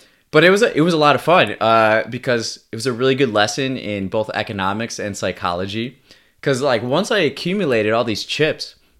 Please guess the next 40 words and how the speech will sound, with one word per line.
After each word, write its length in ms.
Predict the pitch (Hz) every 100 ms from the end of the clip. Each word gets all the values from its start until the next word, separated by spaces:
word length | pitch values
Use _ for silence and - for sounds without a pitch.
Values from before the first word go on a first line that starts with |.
| _ -
I 120 | 120
took 200 | 165 131
less 340 | 120 127 131
and 140 | 131 113
less 260 | 110 101
risks. 680 | 95 107 120 - - - - _ _ _
You 180 | 113 110
know, 100 | 104
I 120 | 95
was 100 | 110
thinking 340 | - 113 113 104
much 220 | 110 -
more, 240 | 104 101
more 260 | 98 101 95
long 300 | 101 117 131
term. 320 | - 85 -
It's 140 | - 110
like, 220 | 101 170
"Oh, 240 | 196 185 - - _ _ _
you 100 | -
know 100 | 220
what? 140 | 220 190
This 220 | 226 -
round, 300 | 160 156 143
I'm 80 | 135
not 180 | 127
feeling 460 | - - 110 98 85
it. 180 | 85 92
I'm 180 | 135 165
just 220 | 165 165
gonna 380 | - 123 113 104 - _ - -
put 180 | 196
in 380 | 151 147 135 117
two 480 | - - 131 117 92
chips." 600 | - - 67 - - - - - -
You 140 | 135
know, 160 | 127 127
so 140 | 131
you 140 | 147 135
can 220 | 151